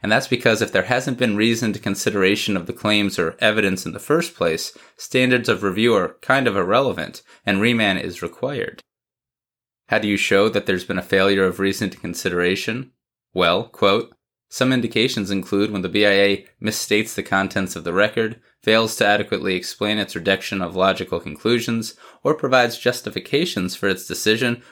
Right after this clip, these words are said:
which are unreasonable and which do not respond to any arguments in the record," end quote. Here, quote, "The B I A misstated the record in this case when it wrote that the immigration judge made a finding concerning Jatharsan's status as a Tamil failed asylum seeker,"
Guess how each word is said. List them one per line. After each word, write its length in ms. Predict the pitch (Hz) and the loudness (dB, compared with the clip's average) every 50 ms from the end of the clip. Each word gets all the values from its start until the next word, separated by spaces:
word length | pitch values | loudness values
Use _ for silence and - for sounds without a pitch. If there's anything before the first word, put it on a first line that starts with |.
| _ - | _ 0
which 180 | 110 104 - | 0 2 4
are 120 | 107 95 - | 2 2 4
unreasonable 840 | 117 123 123 117 120 131 139 135 - 98 87 78 - - 52 - - - - _ - | 2 2 2 4 2 2 2 0 -2 -2 -4 -4 -4 -6 -6 -8 -12 -20 -20 _ -4
and 160 | - 98 92 | -2 -2 0
which 160 | 85 - - | -2 -2 0
do 100 | - 123 | 0 2
not 220 | 123 127 131 - 127 | 2 2 2 0 -2
respond 420 | 120 - - - 98 98 98 95 | -4 -4 0 2 2 4 4 4
to 140 | 98 104 - | 2 2 2
any 200 | 110 131 135 117 | 2 2 2 4
arguments 520 | 104 104 107 101 104 101 101 98 - - | 4 4 2 2 0 -2 -2 -4 -4 -6
in 100 | 101 98 | -6 -4
the 80 | 95 90 | -2 0
record," 440 | 92 98 101 - - - - - - _ _ - | 0 0 0 0 -2 -6 -8 -10 -18 _ _ -2
end 200 | 101 104 101 - | -2 -2 -2 -2
quote. 220 | - 82 82 82 - _ _ _ _ _ _ _ _ _ _ _ _ _ _ _ _ _ | -4 -6 -8 -8 -10 _ _ _ _ _ _ _ _ _ _ _ _ _ _ _ _ _
Here, 200 | - 143 151 160 | -2 0 0 0
quote, 420 | - - - 90 85 92 - - - _ _ | 0 0 0 2 2 2 0 -2 -6 _ _
"The 80 | - 95 | -8 -2
B 180 | 90 110 117 113 | 2 4 4 6
I 100 | 113 113 | 6 6
A 140 | 113 107 98 | 4 4 2
misstated 600 | 98 123 127 - - - - 117 117 110 110 95 | 0 0 -2 -2 -2 -2 0 0 0 0 -2 -2
the 80 | 101 | 0
record 380 | 95 101 113 131 - - 87 90 | 2 2 2 0 0 -2 -2 -2
in 100 | 92 92 | -2 -2
this 180 | 92 92 - - | -2 -4 -4 -4
case 380 | - - 139 110 95 - - | -2 0 0 0 0 -4 -4
when 140 | 101 98 98 | -2 0 0
it 120 | 95 - | 0 0
wrote 240 | 95 98 98 101 98 | 2 2 2 2 2
that 140 | 101 98 - | 0 -2 -2
the 100 | 98 98 | -2 -2
immigration 600 | 95 92 90 87 101 117 147 170 - - 104 95 | -2 -2 -4 -2 0 0 0 0 0 -2 -2 0
judge 340 | 104 98 90 90 82 - - - - _ - | 2 2 0 0 -2 -6 -12 -20 -20 _ 0
made 160 | 107 110 107 | 2 2 2
a 20 | 95 | 2
finding 500 | - - 101 104 110 110 110 117 117 110 | 2 0 2 2 2 2 0 0 -2 -2
concerning 540 | - 104 90 - - 113 113 113 107 101 90 | -4 -4 -4 -2 -2 0 0 0 0 -2 -2
Jatharsan's 720 | - 101 101 107 - - 101 - - 110 101 98 92 90 | 0 2 2 2 2 -2 -4 -4 -2 -2 0 0 -2 -4
status 460 | - - - 107 107 107 107 98 - | -4 0 2 2 4 4 2 0 -2
as 160 | - 92 87 | -2 -4 -2
a 100 | 95 92 | -2 -4
Tamil 340 | 92 - 98 95 98 98 98 | -4 -4 -4 -2 0 0 -2
failed 360 | 95 - - 92 90 90 85 | -2 -2 0 0 0 0 -2
asylum 420 | 85 - - 113 120 120 113 101 90 | -2 -2 2 2 2 2 0 -2 -6
seeker," 460 | - - - 78 - - 80 - | -6 -8 -8 -8 -8 -8 -10 -12